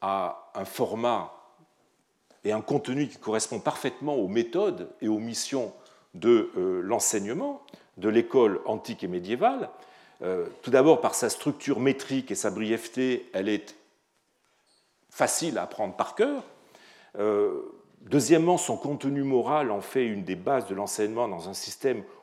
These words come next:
où l'école ne doit pas simplement instruire, mais aussi former le sens éthique des élèves. Euh, et troisièmement, la, la, la sentence a une fonction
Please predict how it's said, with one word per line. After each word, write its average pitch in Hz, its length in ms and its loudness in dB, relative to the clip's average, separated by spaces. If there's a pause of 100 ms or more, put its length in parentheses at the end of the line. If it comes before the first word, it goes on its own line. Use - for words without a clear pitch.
(160)
où 131 260 2 (140)
l'école 135 440 2
ne 110 80 -2
doit 98 320 -2
pas 185 140 2
simplement 135 720 -2 (320)
instruire, 196 760 -2 (460)
mais 120 240 0
aussi 185 320 -2
former 202 760 -2 (400)
le 127 200 -4
sens - 480 -2
éthique 202 520 -4 (140)
des 92 220 -4
élèves. 127 360 0 (760)
Euh, 98 220 0
et 120 120 4
troisièmement, 120 580 0
la, 92 240 -2
la, - 260 -6
la 95 140 -6
sentence 127 720 -4
a 165 140 4
une 156 160 2
fonction 127 600 -4